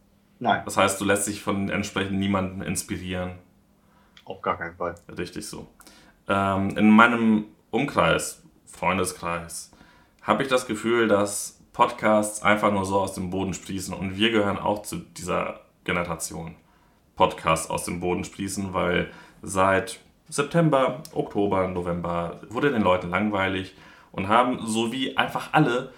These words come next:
Speaker 2: gepodcastet. Ich hab's ja schon in Folge drei oder vier erwähnt, es gibt ja mehr Podcasts als Corona-Fälle inzwischen.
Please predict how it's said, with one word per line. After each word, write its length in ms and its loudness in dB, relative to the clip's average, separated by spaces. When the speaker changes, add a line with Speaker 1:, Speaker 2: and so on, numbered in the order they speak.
Speaker 2:
gepodcastet. 640 0
Ich 80 -4
hab's 140 -4
ja 100 0
schon 180 -6
in 80 -6
Folge 320 -2
drei 220 2
oder 160 0
vier 180 -4
erwähnt, 320 -2
es 100 -8
gibt 140 -8
ja 80 -2
mehr 160 2
Podcasts 580 -4
als 320 -4
Corona-Fälle 600 -2
inzwischen. 520 -8